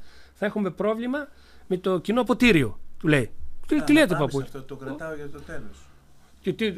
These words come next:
Speaker 1: άστο τι μου είπε τα υπόλοιπα. Τώρα, από εκεί και πέρα, πρόσεξε εδώ τι γίνεται. Αυτή η αλλαγή της Αμερικής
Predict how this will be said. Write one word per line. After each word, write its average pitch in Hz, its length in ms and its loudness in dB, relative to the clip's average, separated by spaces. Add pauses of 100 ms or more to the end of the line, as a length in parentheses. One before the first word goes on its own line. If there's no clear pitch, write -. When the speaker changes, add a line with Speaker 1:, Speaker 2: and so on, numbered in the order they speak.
Speaker 1:
άστο 165 320 -6
τι 131 200 -8
μου 127 120 -6
είπε 120 140 -12
τα 123 120 -12
υπόλοιπα. 113 420 -14 (100)
Τώρα, 220 200 2
από 202 180 2
εκεί 247 160 -2
και 214 120 -2
πέρα, 254 240 -2
πρόσεξε 226 380 -6
εδώ 220 160 -4
τι 214 100 -8
γίνεται. 214 400 -2 (1300)
Αυτή - 680 -4
η 302 300 4
αλλαγή 170 680 0 (720)
της 156 200 -6
Αμερικής 131 680 -4